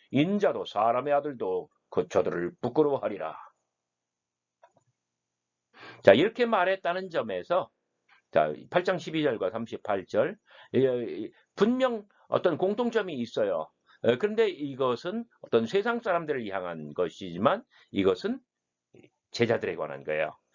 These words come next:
이 실망은 서기관들이나 아비에 대한 것이 아닙니다. 전적으로 당신의 제자들에 관한 것이에요.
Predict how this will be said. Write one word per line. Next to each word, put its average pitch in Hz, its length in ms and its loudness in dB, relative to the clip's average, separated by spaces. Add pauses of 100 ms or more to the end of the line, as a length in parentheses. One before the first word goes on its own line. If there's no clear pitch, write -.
(240)
이 95 80 0
실망은 143 420 4
서기관들이나 160 720 -4 (280)
아비에 185 360 2
대한 147 220 0
것이 107 200 -4
아닙니다. 80 500 -8 (300)
전적으로 180 540 0
당신의 117 360 -2
제자들에 98 420 0
관한 82 240 -8
것이에요. 80 460 -4